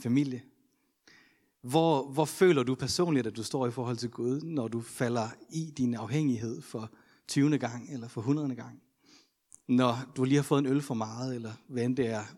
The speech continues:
pornografi eller stoffer, eller om det er et overforbrug af sociale medier, hvad end det nu er, du sidder med. Hvor føler du, at du står i forhold til Gud, når du falder i der?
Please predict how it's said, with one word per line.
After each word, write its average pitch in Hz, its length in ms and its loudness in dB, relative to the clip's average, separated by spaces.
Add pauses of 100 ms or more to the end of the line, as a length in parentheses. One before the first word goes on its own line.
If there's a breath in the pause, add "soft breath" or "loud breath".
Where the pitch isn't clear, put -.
(140)
pornografi 123 580 -4
eller 107 160 -10
stoffer, 127 480 -10
eller 117 260 -8
om 113 100 -6
det 113 160 -2
er 113 60 -2
et 110 80 -8
overforbrug 127 500 -2
af 117 60 -4
sociale 127 340 0
medier, 131 360 0 (460 loud breath)
hvad 139 140 2
end 156 220 2
det 143 100 -2
nu 147 140 4
er, 123 200 0 (180)
du 131 60 -6
sidder 131 280 -4
med. 117 160 -12 (920 soft breath)
Hvor 156 160 2
føler 190 300 6
du, 139 100 6
at 127 100 0
du 147 80 0
står 175 380 -2
i 120 80 -6
forhold 135 360 -4
til 123 180 -8
Gud, 123 180 -4
når 127 120 -2
du 113 80 -12
falder 113 240 -8
i 120 220 -10
der? 110 300 -16